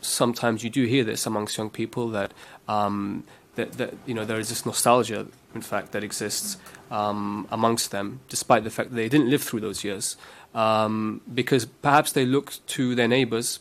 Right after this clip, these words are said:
people in the Gulf, for example, where you have very stable, um, systems that are not democratic, but very clear in terms of chain of command, that are providing for their people. And, and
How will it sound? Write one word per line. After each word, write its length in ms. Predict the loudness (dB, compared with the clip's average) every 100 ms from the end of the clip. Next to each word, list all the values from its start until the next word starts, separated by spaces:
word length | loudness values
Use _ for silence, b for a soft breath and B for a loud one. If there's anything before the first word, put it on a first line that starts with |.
| _
people 240 | -6 -4 -4
in 60 |
the 60 | -2
Gulf, 240 | 0 0
for 140 | 0 -4
example, 520 | -2 -2 -2 -8 -8
where 340 | -4 0 0 -2 B B
you 60 | -6
have 100 | 0
very 200 | 2 2
stable, 520 | 2 2 2 -4 -8 -14 -8
um, 180 | -6 -2
systems 460 | -2 0 0 -2
that 100 | -2
are 60 | 0
not 180 | 0 0
democratic, 600 | 0 0 -2 -2 -2 -8 B B B
but 260 | -2 -2 0
very 240 | 2 2
clear 340 | 2 2 4
in 80 | 4
terms 280 | 0 -2 -2
of 120 | -4
chain 220 | -4 -2
of 100 | -4
command, 380 | -6 -4 -4 -4 -12 B B
that 120 | 0 6
are 200 | 6 6
providing 480 | 2 0 2 2
for 120 | 0 -2
their 120 | -2
people. 360 | -2 -6 -4
And, 200 | -4 -4 -6 B B B
and 480 | -2 0 2 0 -4